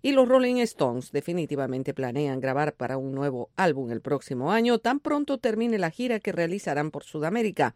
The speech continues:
El guitarrista de la banda, Keith Richards, habló sobre el que será el primer álbum de estudio de los Rolling Stones desde A Bigger Bang en dos mil cinco, durante una entrevista en el programa iHeart Radio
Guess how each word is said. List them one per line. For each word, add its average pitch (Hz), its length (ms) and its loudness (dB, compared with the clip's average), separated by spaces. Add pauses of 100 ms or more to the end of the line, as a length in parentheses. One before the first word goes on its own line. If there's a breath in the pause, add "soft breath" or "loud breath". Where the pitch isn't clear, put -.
(440 soft breath)
El 170 140 2
guitarrista 156 500 2
de 147 140 4
la 147 80 4
banda, 175 320 6
Keith - 260 -2
Richards, 226 640 2
habló 151 300 0
sobre 143 240 0
el - 80 -4
que 135 120 -4
será 156 220 2
el 156 120 2
primer 165 300 0
álbum 151 360 0
de 131 100 2
estudio 156 420 0
de 131 120 2
los 123 160 -2
Rolling 151 300 2
Stones 254 480 0 (360 soft breath)
desde 240 500 4
A 160 120 4
Bigger 180 340 4
Bang 180 440 4
en 135 180 0
dos 127 200 -2
mil 147 220 -2
cinco, 185 460 4 (280 soft breath)
durante 277 300 4
una 240 140 4
entrevista 185 580 0
en 123 60 -4
el 135 100 -2
programa 170 600 2
iHeart 220 640 0
Radio 147 580 2